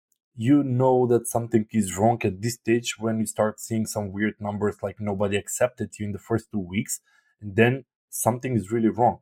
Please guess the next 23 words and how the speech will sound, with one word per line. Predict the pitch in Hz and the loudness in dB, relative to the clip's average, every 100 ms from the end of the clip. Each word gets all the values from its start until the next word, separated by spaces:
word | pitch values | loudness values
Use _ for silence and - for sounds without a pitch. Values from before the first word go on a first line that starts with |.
| 98 | -12
And | 98 101 | -18 -16
in | 98 | -2
that | 110 117 | 0 2
case, | 117 113 | 2 2
we're | 110 101 | 0 0
not | 101 | -2
gonna | 98 104 | -2 -2
wait | 101 101 | -2 -2
for | - | -2
a | 101 - | -2 -2
whole | 113 104 95 | -4 0 4
month | 107 110 _ | 4 4 _
to | - | -14
do | 98 104 101 92 | -4 -2 -2 -2
A | 101 | -4
B | 95 98 - | -4 -8 -4
testing, | 98 - - 139 - _ _ _ - | -4 -4 -6 -12 -14 _ _ _ 2
but | 110 - | 2 4
we | 123 | 6
are | 120 117 | 6 6
immediately | 113 117 120 113 113 - 110 110 | 2 0 4 6 4 2 -2 -2
trying | - 107 107 - | -4 -4 -4 -2
to, | 110 104 | 0 0